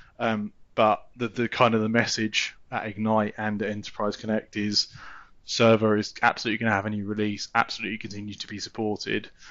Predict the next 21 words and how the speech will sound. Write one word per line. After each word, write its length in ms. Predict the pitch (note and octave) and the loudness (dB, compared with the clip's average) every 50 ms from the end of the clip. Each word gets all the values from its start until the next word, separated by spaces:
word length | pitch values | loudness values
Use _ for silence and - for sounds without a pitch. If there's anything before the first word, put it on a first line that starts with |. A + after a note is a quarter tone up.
| - - _ | -20 -18 _
but 180 | - - F#2 - | -6 -6 -2 4
don't 220 | - A#2+ A2+ G#2+ | 6 6 6 6
expect 420 | G#2+ A2 - - - G2+ - - - | 2 -2 -2 2 2 2 2 2 -2
lots 380 | A2 G#2+ G#2+ - - - - | 0 2 2 0 0 -4 -6
of 100 | A2 G2+ | -4 -4
new 460 | G2 G#2 G#2 G#2 G#2 G2+ G#2 G2+ G2+ | -2 -2 0 0 0 0 0 0 0
whiz-bang 420 | G#2 G#2 G2+ F#2+ - G2 G2 G#2 G2+ | 0 0 -2 0 0 0 0 0 -2
features 420 | - - A2 G#2+ G#2 G#2 G#2 G#2 | -6 -8 -8 -8 -8 -10 -12 -12
in 100 | G#2+ - | -12 -8
server 600 | - - C#3 C3+ B2+ A#2+ A2 G#2+ A2 G#2+ G#2 G#2 A2 | 0 4 8 8 10 8 8 8 4 4 4 2 -2
like 260 | G#2 G2 G2 F#2 - - | 0 -2 -2 -2 -4 -6
the, 120 | G#2 G#2 | -6 -6
the, 200 | G2 - A2 G#2 - - _ | -6 -6 -18 -20 -20 -20 _
the 240 | - G#2 G#2+ G#2 G2+ - _ | -12 -12 -12 -12 -12 -12 _
development, 560 | A#2+ A2 A#2 A#2+ A2+ A2 G#2+ A2 A2 G#2 G2 | -10 -4 -2 0 0 0 -2 -4 -6 -8 -8
the 140 | A2 G#2+ G#2 | -8 -8 -8
innovation 500 | G2+ G2 F#2+ G#2+ G#2 G#2 - - - G2+ | -8 -6 -4 -4 -4 -4 -6 -8 -10 -12
is 80 | F#2+ | -12
happening 300 | - G2+ - G#2 G2 F#2+ | -12 -12 -12 -12 -18 -20
in 80 | F#2+ F#2+ | -20 -18
Teams. 560 | - - G#2 F#2+ F#2+ G2+ G#2 G#2 - - - | -16 -14 -14 -14 -14 -16 -16 -16 -16 -16 -16